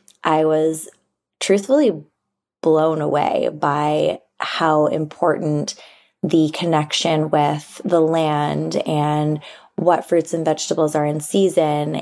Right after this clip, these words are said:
and how you could create a dish around it using the most simple ingredients and herbs and spices and good quality olive oil. And I, at that point, fell in love with cooking. I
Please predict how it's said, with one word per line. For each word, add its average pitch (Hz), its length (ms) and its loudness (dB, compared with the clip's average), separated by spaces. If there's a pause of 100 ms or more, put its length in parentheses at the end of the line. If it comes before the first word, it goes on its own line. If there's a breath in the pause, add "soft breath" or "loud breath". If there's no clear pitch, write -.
and 151 580 0
how 160 440 0
you 160 220 0
could - 180 -16
create 160 380 0
a 160 40 -2
dish 147 300 0
around 185 420 0
it 160 140 0
using 156 420 -2
the 160 80 -4
most 160 340 -4
simple 180 320 2
ingredients 156 800 -2
and 156 240 -2
herbs 156 520 0
and 151 280 -4
spices 156 800 -2
and 160 200 -4 (380 loud breath)
good 196 200 2
quality 165 380 0
olive 156 360 -2
oil. 147 460 0
And 156 360 0 (480 loud breath)
I, 165 500 2
at - 160 -2
that 151 240 0
point, 160 440 -4
fell 156 420 0
in 156 220 -2
love 151 440 0
with 165 260 -2
cooking. - 640 -2 (640)
I 165 600 2